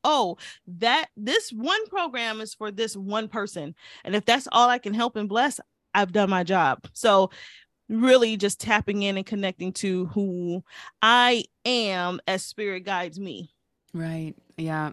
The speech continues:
Speaker 2: totally. I, I love it. I get it. And yeah, I love, <laughs> I love how you just said, "It's just gonna happen. You just have to do it." And, and, and
Speaker 1: <laughs> Right.
Speaker 2: I mean, I think what's really funny in, in my intuitive development journey and, and the clients that I help is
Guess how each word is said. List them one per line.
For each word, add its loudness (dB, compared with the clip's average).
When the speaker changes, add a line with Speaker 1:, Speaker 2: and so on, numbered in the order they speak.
Speaker 2:
totally. -4
I, -6
I -8
love -4
it. -6
I -8
get -4
it. -6
And 0
yeah, 4
I 2
love, 2
<laughs> -2
I 0
love 0
how 2
you 2
just -2
said, 0
"It's -4
just -2
gonna 2
happen. 4
You 2
just -2
have 4
to -2
do 0
it." 4
And, 2
and, 0
and -2
Speaker 1:
<laughs> 0
Right. 4
Speaker 2:
I 0
mean, 2
I 2
think -4
what's 0
really 2
funny 0
in, -4
in -6
my 2
intuitive -2
development -4
journey -2
and, -6
and -4
the -6
clients -2
that -2
I 2
help -2
is -4